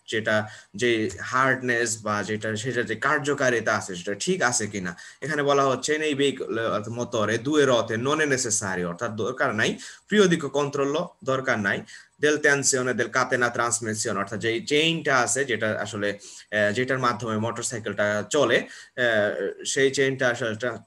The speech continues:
চে-, ই করা, কন্ট্রোল করার দরকার নাই। Perché la stessa dotato di tenditore automatico, কারণ সেটা অটোমেটিক ভাবেই কন্ট্রোল করা হয়, অটোমেটিক, ওর মধ্যে এমন একটা সিস্টেম লাগানো আছে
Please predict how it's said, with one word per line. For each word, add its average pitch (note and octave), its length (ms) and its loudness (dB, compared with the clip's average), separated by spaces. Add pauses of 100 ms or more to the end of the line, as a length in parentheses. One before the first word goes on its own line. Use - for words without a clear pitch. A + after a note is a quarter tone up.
(140)
চে-, C#3 240 0
ই B2 100 -6
করা, A2+ 240 -2
কন্ট্রোল B2+ 320 -2
করার A2+ 220 0
দরকার C#3+ 280 0
নাই। G#2 140 0
Perché F3+ 340 2
la A#2+ 140 4
stessa C3 360 0
dotato A#2 400 -4
di A2 140 -4
tenditore A2 420 -2
automatico, G#2 480 -4
কারণ B2+ 300 0
সেটা C3+ 320 2 (280)
অটোমেটিক G#3 640 4
ভাবেই B2 480 2 (260)
কন্ট্রোল D3 500 0
করা B2+ 240 4
হয়, D#3 180 4
অটোমেটিক, C3 540 0
ওর B2 240 -2
মধ্যে A#2+ 160 -2
এমন C#3 160 0
একটা C3+ 160 -4
সিস্টেম C#3+ 420 0
লাগানো D3+ 300 4
আছে A3 260 2